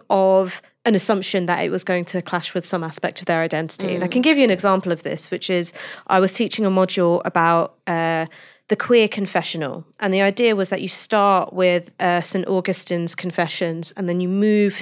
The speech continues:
Speaker 1: through, uh, to the aids crisis and the present day.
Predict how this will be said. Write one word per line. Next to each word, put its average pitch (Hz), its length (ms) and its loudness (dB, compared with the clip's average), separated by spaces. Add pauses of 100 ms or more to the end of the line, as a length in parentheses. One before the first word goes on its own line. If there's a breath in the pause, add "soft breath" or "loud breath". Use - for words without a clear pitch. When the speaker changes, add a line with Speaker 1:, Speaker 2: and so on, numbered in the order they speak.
(120)
Speaker 1:
through, 175 440 0 (360 loud breath)
uh, 175 200 4
to 170 160 -4
the 175 120 0
aids 175 280 0
crisis 175 600 -4
and 190 120 -8
the 175 60 -8
present 175 340 -6
day. 190 300 2